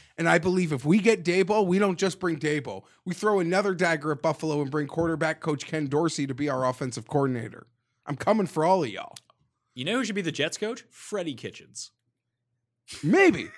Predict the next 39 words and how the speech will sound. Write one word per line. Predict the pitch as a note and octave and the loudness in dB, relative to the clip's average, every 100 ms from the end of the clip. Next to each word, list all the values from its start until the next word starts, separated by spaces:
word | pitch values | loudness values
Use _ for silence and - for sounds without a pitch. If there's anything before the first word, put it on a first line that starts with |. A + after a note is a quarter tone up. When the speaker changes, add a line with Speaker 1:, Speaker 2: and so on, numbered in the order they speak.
| - _ _ _ - | -20 _ _ _ 4
Speaker 1:
But | A#3 | 6
what | A#3+ | 8
I | A#3 | 6
wanted | G#3+ C#4+ D4 | 6 4 4
to | A#3 | 2
say | - A#3 | 2 2
is | D#3 C3+ | 2 -2
Daboll, | B2+ G#3+ C4 A#3 A3 - | 4 4 4 2 2 0
beyond | D3+ F#3 A3+ C4+ | 2 6 8 8
the | A#3 | 6
Allen | F#3 F#3+ F3 D3+ | 6 6 4 0
stuff, | - A#2 G2+ - - _ _ _ | -2 -6 -8 -12 -20 _ _ _
he | - G3+ | -10 -4
is | E3 - | -4 -4
getting | F#3 F3+ D#3+ | -6 -6 -6
so | - - G#3 B3+ | -6 -2 0 2
much | A#3+ A3+ G3+ - | 0 -2 -2 -8
praise, | - F#3+ F3 D#3 | -2 2 2 0
and | D#3+ | -2
maybe | F3 F3+ F#3 | 0 0 -2
it's | D#3+ - | -2 -4
just | D3+ - | -8 -6
this | C#3 D3 | -6 -4
niche | C3 C#3 C#3 | -2 0 0
stuff | - C3 - | -2 -4 -6
I'm | A#2 A#2 A2 - _ _ _ _ - | -10 -10 -14 -18 _ _ _ _ -8
pro | - E3 D#3 | 0 2 2
Daboll | C#3 D3 C#3 C#3 C3 | 0 -2 0 -2 -2
media | B2+ C3+ B2 A#2 | -2 -2 -2 -6
that | A#2 A2+ | -6 -6
I | A#2+ B2 | -6 -6
am | A2+ | -6
reading, | A2+ A2 G#2 G#2 - _ _ _ - | -6 -8 -10 -14 -20 _ _ _ -6
but | C3+ B2+ _ _ _ _ | -6 -6 _ _ _ _
people | - B3+ C4+ A3+ | 0 0 2 0
are | F3+ | 0
smitten. | - F#3 G3 G3+ G#3 G3+ - _ _ _ | 0 2 2 2 0 0 -6 _ _ _
The | F3 | -2
guy | F#3+ A3 B3+ | 2 6 6